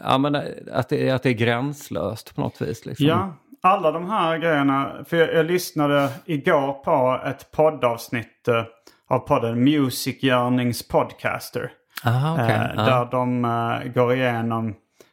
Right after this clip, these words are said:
Speaker 2: eh, ett kassettband som heter Åtta anledningar att hata ett band
Speaker 1: Mm.
Speaker 2: av gruppen Ungdomshälsan.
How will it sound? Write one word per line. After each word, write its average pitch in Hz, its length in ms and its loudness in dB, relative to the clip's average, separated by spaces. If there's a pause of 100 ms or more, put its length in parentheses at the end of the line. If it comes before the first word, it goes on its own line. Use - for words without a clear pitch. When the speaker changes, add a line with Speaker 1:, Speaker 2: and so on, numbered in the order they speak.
(260)
Speaker 2:
eh, 117 180 2 (280)
ett - 160 -8
kassettband 120 840 -2
som 123 180 -4
heter 117 520 -2
Åtta 143 280 0
anledningar 120 600 0
att 117 120 -8
hata 135 380 -2
ett 117 80 -8
band 120 420 -2 (280)
Speaker 1:
Mm. 147 380 2
Speaker 2:
av 117 300 -2
gruppen 120 500 -2
Ungdomshälsan. 123 1080 0